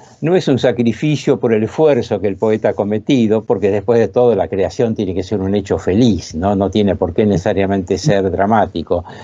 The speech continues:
sino que es un sacrificio, yo lo miré desde este punto de vista, porque en esa, eh, definición del poema está contenido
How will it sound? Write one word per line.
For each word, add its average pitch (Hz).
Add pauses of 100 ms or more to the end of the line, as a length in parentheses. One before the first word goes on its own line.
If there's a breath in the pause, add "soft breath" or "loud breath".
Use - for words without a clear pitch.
(180 loud breath)
sino 151
que 143
es 127
un 147
sacrificio, 127
yo 127
lo 123
miré 117
desde 123
este 107
punto 107
de 101
vista, 95 (300 loud breath)
porque 123
en 139
esa, 143 (420 soft breath)
eh, 110
definición 127
del 98
poema 131 (460 soft breath)
está 127
contenido 127